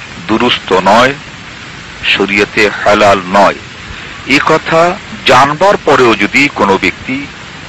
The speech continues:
তার ভাতিজি অথবা ভাগ্নি ইত্যাদি কাউকে বিবাহ করে এবং তার সঙ্গে যদি সে ঘর সহবাসও করে,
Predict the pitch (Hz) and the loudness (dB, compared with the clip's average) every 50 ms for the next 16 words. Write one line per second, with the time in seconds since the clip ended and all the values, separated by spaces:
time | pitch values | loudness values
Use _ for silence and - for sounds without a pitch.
0 | - - - - - - - - - - - 101 98 101 98 92 87 - 92 90 | -16 -16 -16 -16 -16 -16 -16 -16 -16 -6 0 2 4 4 4 2 0 -2 -4 -4
1 | - - 117 - 123 123 113 - - - - 95 92 87 85 78 85 90 85 - | -4 -6 -6 -2 0 2 4 2 2 2 0 0 2 2 2 2 0 -2 -4 -4
2 | 98 101 95 87 78 - - - - 98 92 90 90 87 - - - - - 92 | -4 -6 -6 -6 -8 -12 -8 -2 0 0 0 0 -4 -8 -8 -12 -12 -4 0 2
3 | 110 135 143 - - 117 107 101 90 90 95 90 101 107 104 - 139 147 - - | 4 4 2 0 0 0 0 0 0 -2 -2 0 2 2 2 2 0 -2 -4 -2
4 | - - - - 117 104 82 - - - - - - - - - - - - - | 0 2 4 4 4 2 0 -2 -6 -16 -18 -18 -18 -18 -18 -18 -18 -18 -18 -18
5 | - - - - - - - - - - - - - - 143 170 185 185 - 185 | -18 -18 -18 -18 -18 -16 -16 -16 -16 -16 -16 -6 -2 0 2 2 2 2 4 4
6 | 185 180 - - - 180 175 175 165 170 170 147 165 160 - 160 156 147 147 151 | 4 4 4 2 2 0 0 0 0 0 0 0 0 0 0 2 2 0 -2 -2
7 | - - - - - - - - - - - 101 113 127 123 - - - - 117 | -6 -12 -18 -18 -18 -18 -18 -16 -10 -8 -4 0 2 2 4 2 2 2 2 2
8 | 107 113 110 120 143 - - - 214 - - 202 - - | 2 2 4 4 4 4 4 2 2 2 2 2 2 2